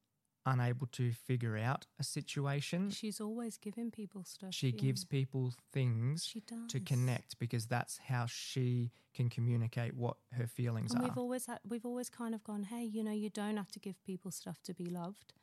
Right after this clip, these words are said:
Speaker 1: It's her
Speaker 2: My
Speaker 1: love language.
Speaker 2: goodness. Yeah. Wow. Now I feel,
Speaker 1: She's a
Speaker 2: yeah.
Speaker 1: cool rock button leaf.
Speaker 2: A cool rock button leaf. So here's the tradi-, five traditional love languages.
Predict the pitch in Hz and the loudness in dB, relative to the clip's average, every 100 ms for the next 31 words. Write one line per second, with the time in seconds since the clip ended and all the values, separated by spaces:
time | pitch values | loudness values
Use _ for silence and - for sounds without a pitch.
0 | _ _ _ _ _ - 120 127 135 147 | _ _ _ _ _ -4 2 4 4 4
1 | 135 127 117 117 - - - - 233 233 | 4 6 4 2 0 -6 -8 -6 -4 -2
2 | 269 285 269 233 190 160 _ _ - 202 | -2 -2 -2 -2 -2 -6 _ _ -4 0
3 | 196 190 185 175 165 160 _ - 185 180 | 2 4 4 4 2 0 _ 0 2 4
4 | 180 165 - 175 170 - - 202 135 175 | 2 0 -2 -4 -4 -6 -2 4 4 4
5 | 165 139 131 131 - - 131 139 131 143 | 2 2 4 2 0 -2 0 2 2 2
6 | 127 - _ _ _ _ _ _ _ - | -2 -8 _ _ _ _ _ _ _ -20
7 | - 208 196 196 _ - - 226 233 233 | -12 -8 -8 -10 _ -10 -4 -4 -4 -6
8 | - _ _ _ _ - _ - - - | -12 _ _ _ _ -20 _ 6 6 4
9 | - - - - _ _ _ - - 220 | -10 -14 -20 -20 _ _ _ -6 0 2
10 | 269 - 277 - 226 - - 254 277 - | 2 0 -4 -2 -4 -4 2 2 2 0
11 | 233 202 - 190 180 160 160 156 156 - | -4 -2 -2 -2 0 -2 -2 -2 -2 -4
12 | - 170 | -6 -6